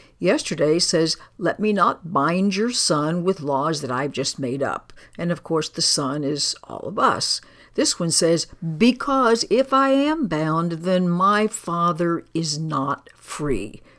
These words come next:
which is crazy, of course. If I accept that I am a prisoner within a body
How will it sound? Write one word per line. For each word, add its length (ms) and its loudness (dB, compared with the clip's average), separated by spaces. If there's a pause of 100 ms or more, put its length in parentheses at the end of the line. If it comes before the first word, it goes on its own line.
(140)
which 260 -2
is 280 -2
crazy, 600 -4
of 140 -10
course. 440 -10 (640)
If 200 2
I 260 4
accept 680 -2 (260)
that 260 -2
I 180 0
am 180 0
a 60 2
prisoner 680 0
within 280 0
a 60 0
body 560 0